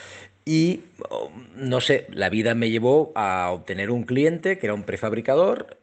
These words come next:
y le gustaba los Excels que hacía y dijo, "Oye, ¿por qué no me haces un...?". Bueno, como siempre me había gustado la programación, me fui metiendo, me fui metiendo y al final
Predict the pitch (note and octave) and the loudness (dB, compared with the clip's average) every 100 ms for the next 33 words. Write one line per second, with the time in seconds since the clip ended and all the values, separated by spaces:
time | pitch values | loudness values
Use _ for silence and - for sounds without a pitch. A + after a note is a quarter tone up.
0 | - - F#2 E2 D#2+ D#2+ D#2+ E2 D#2 - | -18 -12 -10 -8 -8 -8 -8 -8 -8 0
1 | G2 G#2 G#2 G2+ G2+ G#2 F#2+ G#2+ - A2 | 2 4 2 2 0 -2 -4 -6 -4 -6
2 | G#2 - A#2+ A#2+ G3 F#3+ F#3 E3 B2+ A2+ | -6 -4 -4 -4 -2 2 4 2 0 -2
3 | D3+ B2+ - C3 C3 E3 D3+ D3+ D3 C#3+ | 0 -2 -4 -4 -2 0 -2 0 -4 -2
4 | C#3+ C#3+ C#3 - A#2+ C3+ C3 F2 D#2 F2+ | -6 -8 -10 -4 0 0 -2 -6 -6 -2
5 | G2+ G#2 G2+ G2+ G#2+ G#2+ G#2 A2+ A#2 E3 | 0 2 0 2 2 2 2 2 2 0
6 | E3 G2 G#2+ A2+ A#2+ C#3+ B2+ C3+ D3+ D3+ | -2 -4 -4 -4 -2 -2 -4 -4 -2 -2
7 | - A2+ G#2 F#2 G2+ A#2+ | -2 -2 -2 -2 0 -2